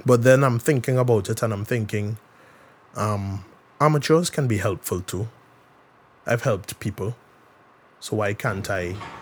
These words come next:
help people? If you understand what I'm saying. I've helped people. Why can't I help people? Um,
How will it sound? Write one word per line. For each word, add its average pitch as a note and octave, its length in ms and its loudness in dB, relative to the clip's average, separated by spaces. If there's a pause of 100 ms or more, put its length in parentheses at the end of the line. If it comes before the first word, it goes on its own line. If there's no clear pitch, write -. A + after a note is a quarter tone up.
help - 340 -2 (160)
people? D3 360 0 (680)
If - 80 -2
you - 60 6
understand A2 420 0
what G2+ 140 -2
I'm F#2 140 -4
saying. F#2+ 340 -6 (1800)
I've A#2+ 200 0
helped D#3 420 2
people. A2+ 280 -2
Why A2 200 2
can't B2+ 280 -2
I G#2 120 -2
help G#2+ 400 -2
people? F#3 320 -4 (920)
Um, G#2 300 -2